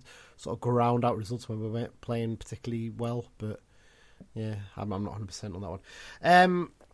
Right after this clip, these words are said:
yeah, so, so for this one, um, team news wise, uh, the lineup was exactly the same, but there was a slight tweak, wasn't there?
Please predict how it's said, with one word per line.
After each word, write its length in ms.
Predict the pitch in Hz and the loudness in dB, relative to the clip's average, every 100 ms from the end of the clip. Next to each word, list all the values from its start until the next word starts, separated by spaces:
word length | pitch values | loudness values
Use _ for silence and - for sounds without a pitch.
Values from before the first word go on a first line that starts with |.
| _ - - | _ -20 -2
yeah, 180 | 175 180 | 10 10
so, 440 | - 165 165 160 165 | 10 10 12 12 10
so 220 | - 156 | 6 6
for 120 | 147 | 8
this 180 | 165 - | 6 8
one, 280 | 156 123 117 | 10 8 6
um, 640 | 143 135 131 135 131 - - _ - - - - _ - - | 4 8 8 8 6 0 -12 _ -20 -20 -20 -20 _ -14 0
team 320 | - 143 139 | 6 8 8
news 260 | 131 127 104 | 8 6 4
wise, 520 | 117 113 120 110 - | 4 4 4 0 -4
uh, 280 | 127 120 117 | -4 -2 -2
the 120 | - | -2
lineup 280 | 123 175 233 | 2 2 2
was 120 | 131 | 2
exactly 360 | 117 143 - 135 | 2 0 0 0
the 80 | 101 | -2
same, 480 | - 147 110 87 110 - - - - | 0 0 0 -2 -8 -14 -20 -20 -2
but 100 | 135 | 2
there 60 | 147 | 2
was 100 | 139 | 2
a 40 | |
slight 320 | - 180 117 | 4 4 2
tweak, 280 | - 202 - | 4 4 6
wasn't 260 | 175 156 | 4 4
there? 120 | 98 | 0